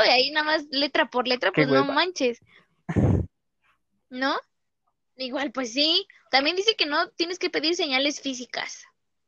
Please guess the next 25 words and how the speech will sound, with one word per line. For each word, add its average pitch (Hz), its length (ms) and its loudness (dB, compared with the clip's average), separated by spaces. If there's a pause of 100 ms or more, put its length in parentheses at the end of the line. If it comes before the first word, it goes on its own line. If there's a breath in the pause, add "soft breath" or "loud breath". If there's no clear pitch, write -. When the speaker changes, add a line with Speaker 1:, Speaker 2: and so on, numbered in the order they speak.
(280)
Speaker 1:
Bueno, 269 200 4
Speaker 2:
Yo 160 60 8
Speaker 1:
eso 170 100 8
yo 196 40 6
Speaker 2:
tampoco 175 280 8
lo 151 40 8
Speaker 1:
tampoco 147 140 6
lo 151 60 2
Speaker 2:
haría. - 20 2
Speaker 1:
haría. 151 220 0
Speaker 2:
Imagínate, 170 260 -4
te 151 60 -12
digan 147 180 -2
así, 143 180 -12
"Te 135 80 -6
toca 185 240 2
mi 170 80 0
espalda", 143 340 4
y 117 40 -2
empiezas 147 300 0
a 143 40 4
sentir 135 240 0
frío. 160 340 0
Ah, 123 220 -4
su - 160 -14